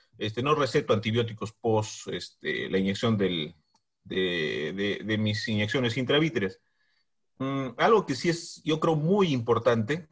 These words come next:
más importante, o sea, es, son importantes las medidas que tomamos, eh, preventivas, pero algo que es súper importante es avisar al paciente y enseñarle los signos de alerta. Yo claramente en mis recetas le escribo al paciente, quitar el parche en tanto tiempo.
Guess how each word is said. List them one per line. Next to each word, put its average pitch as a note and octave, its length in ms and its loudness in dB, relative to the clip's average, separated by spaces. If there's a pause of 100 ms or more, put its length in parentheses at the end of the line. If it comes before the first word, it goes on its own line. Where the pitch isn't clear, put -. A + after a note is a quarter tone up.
(320)
más D#3+ 240 4
importante, C3 800 2 (260)
o C3+ 80 0
sea, C#3+ 120 4
es, A3+ 320 4
son B3 160 6
importantes F#3+ 440 2
las C#3+ 140 2
medidas C3+ 320 2
que A#2+ 100 -2
tomamos, G#2+ 480 0 (120)
eh, G2+ 300 -4
preventivas, G#2+ 560 2
pero A2+ 220 4
algo E3+ 240 4
que F3+ 80 -2
es E3 160 -4 (320)
súper F#3 320 2
importante D#3 580 2
es D#3 80 0
avisar A#2+ 440 2
al D#3 160 2
paciente C3 480 -2
y B2 100 -2
enseñarle A2+ 480 2
los G#2 160 -2
signos A#2+ 320 -2
de F#2+ 100 4
alerta. G2 480 0 (640)
Yo F3+ 200 -2
claramente F3 560 4
en D3 80 2
mis C3 120 0
recetas C3 460 0
le A2+ 60 0
escribo C3 320 0
al A2+ 100 4
paciente, F#2 600 -6
quitar E3 340 2
el D3 140 0
parche D#3 320 0
en B2 100 -4
tanto A#2+ 320 2
tiempo. F2 360 -6